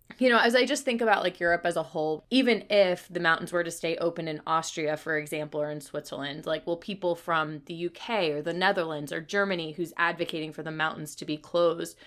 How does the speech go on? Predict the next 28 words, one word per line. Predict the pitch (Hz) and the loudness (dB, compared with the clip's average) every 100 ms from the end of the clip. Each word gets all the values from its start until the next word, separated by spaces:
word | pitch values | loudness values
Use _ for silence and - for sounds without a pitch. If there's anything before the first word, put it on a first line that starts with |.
| - - _ | -20 -20 _
they | - | -2
probably | 214 254 254 247 233 | 2 4 2 2 2
won't | 226 196 196 | 2 2 -2
be | 190 | -8
traveling | 185 - 190 226 175 165 | -6 0 2 2 0 -2
to | 160 - 180 | -8 -4 -4
these | 170 165 | -2 -4
other | - 156 156 | -2 -2 -2
destinations, | 151 151 - 151 156 170 - 156 156 | -4 -6 -8 -6 -4 -4 -4 -6 -8
which | 156 | -8
is | 160 156 - - - - | -6 -8 -10 -20 -14 2
most | 240 262 | 4 4
likely | 220 202 190 165 | 4 4 6 2
where | 165 156 | 2 0
a | |
bulk | 147 160 156 | 2 -2 0
of | 160 | -2
the | |
money | 156 151 151 - | -2 -2 -2 -2
is | 151 | -4
coming | - 180 170 156 | -4 -2 -2 -4
from. | - - | -6 -6
There | - 175 | -4 -4
still | - - 180 165 | -6 0 2 4
is | 170 165 160 | 2 -2 -4
going | - 156 151 | -4 -2 -2
to | 151 | -6
be | 147 - 156 156 143 | -12 -8 -6 -4 -6